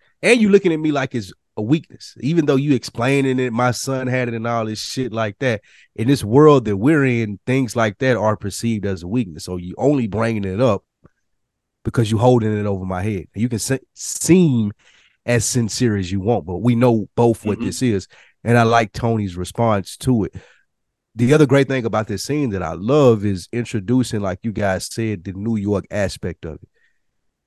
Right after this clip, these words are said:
Speaker 1: Earlier in the episode, I talked about the pivot that you guys mentioned that they had to do from Livia to where they were now. And this was a great pivot showing, hey, they're bigger crews, they're bigger bosses than Tony out here.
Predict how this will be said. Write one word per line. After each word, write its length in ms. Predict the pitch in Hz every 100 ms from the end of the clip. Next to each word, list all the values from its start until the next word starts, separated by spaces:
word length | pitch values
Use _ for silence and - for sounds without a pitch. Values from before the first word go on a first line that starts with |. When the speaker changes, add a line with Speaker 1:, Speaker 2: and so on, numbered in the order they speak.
| _ _ _ _ -
Speaker 1:
Earlier 360 | 131 131 127
in 60 | 110
the 120 | 110
episode, 480 | 127 113 - 117 104
I 80 | 98
talked 240 | 123 -
about 160 | 101 98
the 100 | 90
pivot 440 | - 139 101 87 _ _
that 200 | 90 -
you 80 | 113
guys 360 | 107 98 90
mentioned 360 | 104 131 - 95
that 80 | 92
they 100 | 98
had 160 | 98
to 60 | 90
do 220 | 82 101
from 260 | 92 92 92
Livia 600 | 107 104 104 95 92 90 _ _ _ -
to 400 | 110 98 92 76
where 240 | 95 110 110
they 100 | 98
were 200 | 95 92
now. 280 | 120 101 73
And 160 | 82 95
this 180 | 131 -
was 120 | 90
a 60 |
great 400 | 87 104 110 107
pivot 320 | - 151 104 87
showing, 320 | 120 113 104
hey, 220 | 113 95 _ _ _ _
they're 180 | 139 156
bigger 420 | 123 147 170 160
crews, 600 | 156 156 160 165 151 151
they're 220 | 117 117 104
bigger 320 | 147 160 147
bosses 560 | 120 151 139 - 131
than 140 | 117 120
Tony 380 | 151 143 127 135
out 220 | 151 131
here. 240 | 120 113